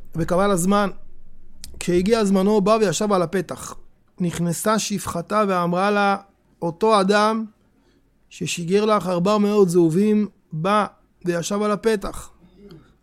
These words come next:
אמרה, "ייכנס." נכנס. הציע לו שבע מיטות, שש של כסף ואחת של זהב. ובין כל אחת ואחת סולם של כסף ועליונה של זהב,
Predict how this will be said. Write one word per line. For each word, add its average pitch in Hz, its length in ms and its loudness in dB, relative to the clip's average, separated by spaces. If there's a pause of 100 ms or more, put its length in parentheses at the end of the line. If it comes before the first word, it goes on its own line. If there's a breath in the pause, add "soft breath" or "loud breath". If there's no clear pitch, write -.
אמרה, 190 340 2
"ייכנס." 214 840 0 (680)
נכנס. 226 640 2 (640 soft breath)
הציע 247 360 2
לו 240 160 6
שבע 226 280 2
מיטות, 190 400 2
שש 214 260 0
של 170 160 0
כסף 214 340 0
ואחת 175 300 -4
של 175 120 0
זהב. 147 320 -2 (880 soft breath)
ובין 196 220 2
כל 202 140 2
אחת 202 240 -2
ואחת 202 340 0
סולם 196 260 2
של 180 160 0
כסף 202 340 2
ועליונה 175 360 0
של 180 140 -2
זהב, 170 400 2